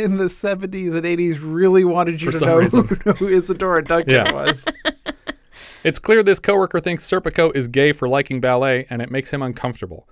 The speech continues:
Speaker 2: Even more perturbed by this behavior is James Tolkien's Steiger character, who watches horrified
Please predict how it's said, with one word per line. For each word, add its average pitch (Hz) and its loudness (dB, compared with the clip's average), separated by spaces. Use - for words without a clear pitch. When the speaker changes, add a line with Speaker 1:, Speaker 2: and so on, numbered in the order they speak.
Speaker 2:
Even 147 2
more 160 2
perturbed 110 -4
by 107 -8
this 104 -8
behavior 113 -8
is 120 -6
James 143 -2
Tolkien's 147 -2
Steiger 147 -4
character, 101 -10
who 139 0
watches 135 -2
horrified 117 0